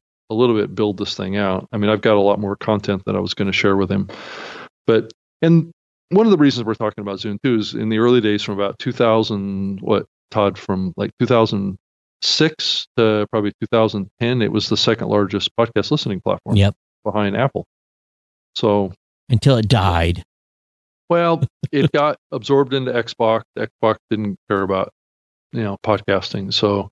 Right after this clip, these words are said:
Speaker 1: I worked there for six years and, and eventually it just, you know, they shut it down. So,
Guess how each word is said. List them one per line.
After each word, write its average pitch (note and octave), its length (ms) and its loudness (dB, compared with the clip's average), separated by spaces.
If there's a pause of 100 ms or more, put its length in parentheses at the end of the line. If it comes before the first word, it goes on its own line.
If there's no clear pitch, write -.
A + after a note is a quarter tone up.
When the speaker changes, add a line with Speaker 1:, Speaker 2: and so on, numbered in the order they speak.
(720)
Speaker 1:
I A2+ 80 2
worked A2 220 4
there A#2 100 4
for G#2+ 140 -2
six - 280 -2
years G2+ 380 0
and, F#2+ 400 -4
and G2 440 0
eventually G2 720 2
it F#2 120 -2
just, - 340 -2 (120)
you G#2 100 0
know, F#2+ 160 -2 (280)
they G#2 120 4
shut G#2 220 0
it G#2 100 0
down. C3+ 240 0 (600)
So, G2 360 0